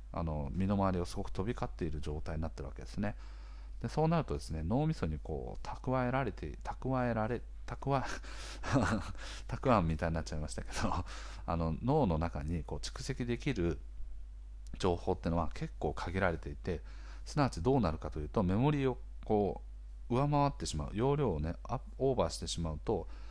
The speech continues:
入れていたものの情報はですね、忘れられていくということもあったりするんですね。だ-、そうなってしまうと、まあ、あ、大切な情報、何か忘れたな、何だったっけな、みたいなことになると、それを思い出すためにもさらにエネルギーを使うわけですね。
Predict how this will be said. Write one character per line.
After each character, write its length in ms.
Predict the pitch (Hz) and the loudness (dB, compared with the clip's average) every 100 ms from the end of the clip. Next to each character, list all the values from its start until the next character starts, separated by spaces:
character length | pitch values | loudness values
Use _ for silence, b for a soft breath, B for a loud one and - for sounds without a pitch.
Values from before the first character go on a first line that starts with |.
| B | B
入 100 | - | -4
れ 100 | 131 | -2
て 140 | 151 143 | 0 -2
い 60 | |
た 120 | 139 123 - - | 0 0 -2 -2
も 140 | 117 | 2
の 200 | 110 110 - | 4 4 2
の 120 | 113 | 2
情 160 | 104 107 | 4 4
報 180 | 113 98 | 4 2
は 100 | 73 | 2
で 60 | |
す 80 | - | 0
ね、 100 | 80 | -2
忘 300 | 76 101 160 | 0 0 0
れ 100 | 147 | 2
ら 120 | 131 | 2
れ 80 | 123 | 0
て 140 | - | -2
い 60 | 101 | -4
く 140 | - - - - - - | -4 -8 -10 -12 -10 -2
と 100 | 120 | 0
い 40 | |
う 20 | |
こ 100 | 107 | 0
と 80 | 98 | 2
も 100 | 87 | 2
あ 40 | 76 | 0
っ 40 | |
た 80 | - | -2
り 60 | 73 | -6
す 120 | - | -4
る 60 | 69 | -6
ん 40 | |
で 60 | - | -4
す 100 | - | -2
ね。 160 | 101 - B B B B B B | -2 -4 B B B B B B
だ-、 60 | - | -4
そ 160 | - 160 | 2 2
う 20 | |
な 100 | 165 | 2
っ 40 | |
て 160 | 165 - - - | 0 -2 -4 -6
し 160 | - - | -2 2
ま 100 | 95 | 2
う 60 | 87 | 4
と、 280 | 98 90 85 | 4 4 4
ま 120 | 90 | 2
あ、 80 | 87 | 2
あ、 40 | |
大 200 | - 123 | 0 -2
切 260 | 123 131 127 | -2 -4 0
な 100 | 123 | 0
情 180 | 120 113 | 2 0
報、 160 | 117 | 2
何 200 | 104 139 | 2 2
か 120 | 135 | 0
忘 180 | 101 - | -2 -2
れ 60 | 127 | -2
た 120 | 127 | 0
な、 140 | 131 | 0
何 180 | 104 147 | 0 2
だ 80 | 147 | 0
っ 40 | - | -2
た 100 | 113 | -4
っ 40 | - | -2
け 100 | 92 | -2
な、 160 | 113 | 0
み 120 | 92 82 | -2 -2
た 120 | 85 | -2
い 40 | |
な 100 | 82 - B B B - | 0 0 B B B -6
こ 100 | - | 0
と 140 | 127 | 2
に 120 | 98 | 2
な 160 | 82 95 | 2 2
る 120 | 87 - | 0 0
と、 140 | 101 | 0
そ 140 | 78 123 | 2 2
れ 60 | |
を 40 | 123 | 2
思 280 | 110 143 151 | 2 2 0
い 60 | |
出 140 | 147 147 | 0 -2
す 120 | - | -4
た 140 | - | -4
め 120 | 92 | -2
に 100 | 90 104 | 0 2
も 120 | 123 | 0
さ 140 | - | 0
ら 100 | 104 | -2
に 80 | 80 | 0
エ 60 | 82 | 2
ネ 140 | 110 | 2
ル 120 | 123 | 2
ギ 100 | 107 | 0
ー 40 | 73 | -4
を 40 | |
使 160 | - 73 | -4 -6
う 60 | |
わ 80 | 73 | -6
け 60 | - | -8
で 60 | - | -8
す 100 | 101 | -4
ね。 160 | 104 | -4